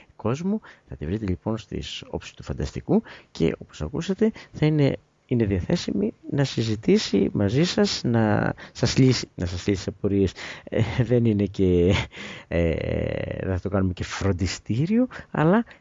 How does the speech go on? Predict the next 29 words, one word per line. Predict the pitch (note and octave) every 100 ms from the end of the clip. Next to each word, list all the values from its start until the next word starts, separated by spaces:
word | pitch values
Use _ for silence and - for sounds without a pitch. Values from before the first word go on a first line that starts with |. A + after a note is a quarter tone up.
| _
μια | C#3+ D#3 C#3+ - _
όμορφη | C#3+ C#3 A2 A2+
συζήτηση | - F#2+ C3 C3+ -
σαν | A2 G2+
αυτή | -
που | - -
είχαμε, | C3+ G3 F#3+
νομίζω, | C#3+ E3 G3+ A3+ - -
θα | -
σας | D3+ D3 D3
ωφελήσει | C3 A#2 B2 D3 - D#3+ D3+ - - _
και | B2 A#2+ A2+ A2 G#2+ G#2 G2+
εσάς. | F#2+ G#2 E2+ - - _ _ _ _ _ _ _ _ _ _ - - - - -
Ε, | A2 G#2 G#2 G2 G2+ A2
εδώ | C3+ G#3
να | F#3+
σας | D#3 D3+
ευχαριστήσω | - D3+ - F3 E3
και | D3+
πάλι, | D#3 D3 A2+
κυρία | A2 G2
Ζαρκαλή, | F2+ F2 F#2 G2
για | C#3+ C3
τη | - F2+
συνέντευξη | E2 - G2 F#2+ - - -
που | E2+
μας, | D2+ D2 -
ε, | C2 A#1+ B1+ B1 B1 C2
παραχωρήσατε. | D2 D2 - D2+ A2 D#3 D3 A3+